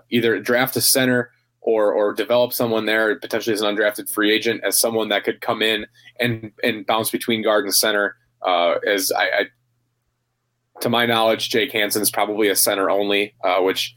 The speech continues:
doesn't always have a ton of space, um, or, or chance to make a forty-six man roster on game day, just because you gotta be able to play multiple. Um, so he's also a guy that in, in that respect, I think can be upgraded or can be,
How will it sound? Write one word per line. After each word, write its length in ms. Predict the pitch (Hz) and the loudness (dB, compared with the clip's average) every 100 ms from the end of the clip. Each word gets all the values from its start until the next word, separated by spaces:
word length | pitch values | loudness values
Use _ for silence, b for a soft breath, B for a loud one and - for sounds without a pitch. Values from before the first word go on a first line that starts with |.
| b _ _ _ _ _ | b _ _ _ _ _
doesn't 240 | 123 107 | -4 -2
always 220 | 101 98 104 | 0 0 0
have 120 | 104 | -2
a 60 | |
ton 220 | 90 107 98 | -2 -2 0
of 80 | |
space, 640 | - - 104 101 95 - - - | 0 0 2 2 2 0 0 -2
um, 340 | 98 90 85 | -2 0 0
or, 260 | - 104 92 | 0 2 2
or 160 | 101 95 | 0 -2
chance 420 | - 101 98 - | 0 0 0 -2
to 80 | 104 | -2
make 300 | 95 95 98 | 0 0 0
a 100 | 90 | -4
forty-six 640 | - 107 92 - 104 101 | -2 0 0 -2 -2 -2
man 180 | 92 90 | 0 0
roster 560 | 90 95 - 110 107 _ _ - | 0 -2 0 -2 -2 _ _ -8
on 200 | 95 95 | -4 -2
game 240 | 92 101 110 | -2 -2 0
day, 220 | 117 117 | 0 0
just 220 | 98 - | -4 -6
because 580 | 101 101 95 85 - - _ _ _ _ - - _ _ _ _ _ _ _ _ _ - | -2 0 0 0 0 -2 _ _ _ _ -20 -20 _ _ _ _ _ _ _ _ _ -6
you 100 | 107 | -2
gotta 160 | 98 | 0
be 80 | 101 | 2
able 140 | 95 | 0
to 60 | 90 | 0
play 140 | 101 92 95 | -2 -4 -4
multiple. 560 | 101 92 - 71 - _ - | -4 -4 -4 -4 -4 _ -4
Um, 320 | 90 90 85 | 0 0 0
so 320 | - 127 107 - b b b b _ _ - | 0 0 0 -4 b b b b _ _ -4
he's 160 | 120 | 0
also 260 | 131 123 123 | 0 2 0
a 60 | |
guy 240 | 110 110 113 | 2 2 2
that 200 | 107 95 - | 0 -2 -2
in, 160 | 104 101 | -4 -2
in 140 | 107 | 0
that 200 | 101 92 | 0 0
respect, 400 | 98 - 107 101 | -2 0 0 0
I 120 | - | -2
think 240 | - 107 95 | -2 -4 -2
can 100 | 101 | 0
be 80 | |
upgraded 580 | 95 95 107 95 92 90 - | 0 0 0 2 0 -2 -4
or 120 | 95 | -2
can 240 | 107 98 | -2 -2
be, 380 | 92 92 87 - | 2 2 2 -2